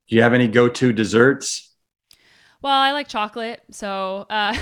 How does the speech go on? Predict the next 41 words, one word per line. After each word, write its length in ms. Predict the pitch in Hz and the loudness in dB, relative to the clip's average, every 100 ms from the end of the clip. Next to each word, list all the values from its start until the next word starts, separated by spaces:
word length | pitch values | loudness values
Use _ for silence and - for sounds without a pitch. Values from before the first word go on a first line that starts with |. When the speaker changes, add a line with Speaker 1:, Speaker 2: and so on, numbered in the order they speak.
| - - - | -8 -14 -14
Speaker 2:
<laughs> 960 | 392 - - - - - - 330 _ - | -12 -12 -20 -20 -20 -20 -20 -20 _ -10
um, 280 | 226 214 - _ - | -8 -8 -14 _ -10
easy, 380 | 254 254 247 - | -6 -6 -6 -8
easy, 220 | 254 247 | -10 -6
you 160 | 247 233 | -6 -6
know, 140 | 214 | -8
plant-based 440 | 208 247 220 214 - | -8 -10 -8 -10 -8
chocolate 340 | 208 202 214 | -8 -8 -8
bars, 460 | 202 196 202 208 - | -6 -4 -6 -8 -14
dark 260 | - 196 | -12 -12
chocolate, 400 | - 196 190 208 | -10 -12 -10 -14
it's 100 | 196 | -16
delicious. 640 | 208 196 202 - 208 196 - _ _ _ - | -14 -14 -12 -10 -10 -10 -18 _ _ _ -10
Speaker 1:
Mm. 40 | |
Speaker 2:
Um, 200 | 208 202 | -8 -6
I 140 | 196 214 | -6 -4
also 360 | 233 240 247 | -4 -6 -8
have, 320 | 233 226 214 | -4 -4 -4
like, 200 | 208 202 | -6 -10
Oshi 340 | - 247 - 269 | -8 -8 -8 -8
Glows 320 | 220 202 240 | -6 -6 -6
has 100 | 233 | -10
some 180 | - 214 | -12 -12
really 200 | 196 202 | -10 -10
delicious 480 | 208 196 196 214 - | -10 -10 -10 -14 -14
desserts 460 | 202 190 190 196 - | -16 -12 -12 -12 -14
that 220 | 202 - | -14 -12
don't 200 | 208 196 | -12 -10
have 240 | 196 185 | -10 -10
tons 260 | - 214 202 | -12 -14 -14
of, 80 | 196 | -14
like, 280 | 139 _ _ | -16 _ _
processed 440 | 196 185 196 190 | -14 -12 -14 -12
flours 380 | 190 180 185 202 | -10 -8 -8 -10
in 80 | 220 | -10
them. 180 | 226 | -10
So 240 | 233 214 208 | -8 -8 -8
there's 260 | 208 208 | -8 -8
this, 180 | 202 190 | -10 -12
like, 160 | 202 180 | -12 -14
flourless 720 | - 220 208 208 202 196 - | -12 -6 -4 -4 -6 -8 -12